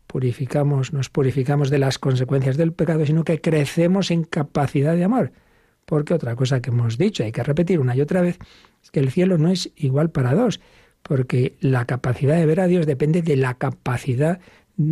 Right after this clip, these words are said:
que de nuestra alma se ha ido abriendo al amor de Dios. Si uno muere con un inmenso amor a Dios, como la,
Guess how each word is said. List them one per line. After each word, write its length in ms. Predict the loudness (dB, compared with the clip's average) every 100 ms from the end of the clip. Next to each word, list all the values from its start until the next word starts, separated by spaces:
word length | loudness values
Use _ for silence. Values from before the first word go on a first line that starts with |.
| -2
que 120 | 0
de 140 | 2
nuestra 360 | 2 0 0 0
alma 220 | 2 2
se 100 | 2
ha 20 | 2
ido 160 | 2
abriendo 460 | 0 0 0 0 -2
al 100 | -4
amor 300 | -4 -6 -6
de 160 | -6
Dios. 340 | -6 -8 -10 -14 _
Si 180 | _ -2
uno 220 | 2 4
muere 340 | 4 4 0 -2 _ -20 _
con 160 | -6 0
un 60 | 2
inmenso 600 | 2 2 2 0 -2 -4
amor 240 | -2 0
a 60 | 0
Dios, 300 | 2 0 -2
como 220 | -8 -8
la, 240 | -8 -10